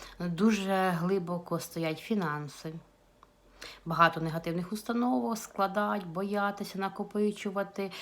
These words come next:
бояться потратити на себе, а що буде завтра, і оце все фонить. І ми живемо через ці негативні установки, через ці сценарії, навіть не задумуючись, що, що вони не ваші.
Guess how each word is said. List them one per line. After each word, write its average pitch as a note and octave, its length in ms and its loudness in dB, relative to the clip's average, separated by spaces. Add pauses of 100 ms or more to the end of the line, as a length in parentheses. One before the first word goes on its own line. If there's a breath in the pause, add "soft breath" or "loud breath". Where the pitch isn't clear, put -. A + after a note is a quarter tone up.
(200 loud breath)
бояться F#3+ 340 2
потратити F#3 440 -4
на G3+ 120 2
себе, G3 420 -2
а F3+ 80 0
що F#3+ 200 -6
буде F#3+ 260 -2
завтра, G3+ 600 2
і E3+ 80 -8
оце F3 280 -2
все F3 280 -2
фонить. E3+ 560 -2 (1000 loud breath)
І F#3 100 2
ми G#3 340 4
живемо F#3 600 2 (840)
через E3+ 260 0
ці - 160 -4
негативні E3 540 -2
установки, D#3 680 -6 (840)
через F3+ 220 -2
ці - 160 -6
сценарії, D#3 640 -2 (500 loud breath)
навіть A3 300 2
не A3 60 2
задумуючись, G3 600 2
що, - 320 -6 (320)
що - 220 -4
вони E3+ 240 -2
не F#3+ 420 -2
ваші. F3 720 -6